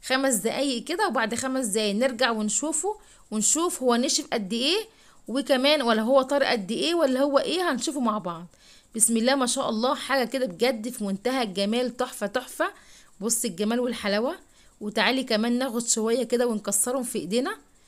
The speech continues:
شايفة ما شاء الله عليه كريسبي، ولا هو النوع اللي هو الطري جدًا اللي بيوجع السنان او اللي ناشف جدًا، يعني بجد تحفة.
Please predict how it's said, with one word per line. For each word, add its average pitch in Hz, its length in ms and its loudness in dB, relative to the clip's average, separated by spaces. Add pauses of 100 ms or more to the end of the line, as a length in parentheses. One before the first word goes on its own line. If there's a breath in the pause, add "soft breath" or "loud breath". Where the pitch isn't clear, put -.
(240 soft breath)
شايفة 247 440 -2 (800 soft breath)
ما 226 80 -4
شاء 240 200 0
الله 208 220 0
عليه 233 520 0
كريسبي، 220 680 0
ولا 208 240 2
هو 247 280 2
النوع 214 640 0
اللي 233 120 2
هو 240 140 2
الطري 247 520 0
جدًا 240 520 -2 (340 loud breath)
اللي 214 160 -2
بيوجع 226 320 2
السنان 240 560 2
او 202 180 2
اللي 202 180 0
ناشف 262 320 0
جدًا، 202 680 -2 (460)
يعني 202 160 -4
بجد 214 460 0
تحفة. 226 380 -6